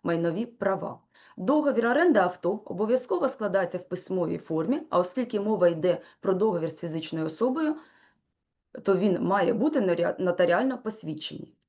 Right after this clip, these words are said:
На балансі це авто жодним чином не відбува-, не відбивається,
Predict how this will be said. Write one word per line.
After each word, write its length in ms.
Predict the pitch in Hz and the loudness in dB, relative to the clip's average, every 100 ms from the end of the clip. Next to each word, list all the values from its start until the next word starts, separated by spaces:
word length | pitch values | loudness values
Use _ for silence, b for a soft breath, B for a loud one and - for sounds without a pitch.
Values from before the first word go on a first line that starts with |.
| B B | B B
На 180 | - 339 | 0 4
балансі 520 | 254 220 180 175 185 | 4 4 4 2 -2
це 240 | 220 269 285 | -4 2 2
авто 400 | 233 - 190 - _ _ _ _ _ _ _ _ _ _ - | 0 -4 -4 -6 _ _ _ _ _ _ _ _ _ _ -2
жодним 540 | 208 202 190 254 190 | 2 4 4 4 2
чином 300 | 190 208 180 | -2 -2 -2
не 120 | 190 180 | 0 0
відбува-, 540 | 160 147 156 160 165 | -2 -2 -2 -2 -2
не 260 | 185 202 190 | 0 2 2
відбивається, 760 | 156 143 156 165 202 302 - | 2 -4 -4 -2 0 -2 -4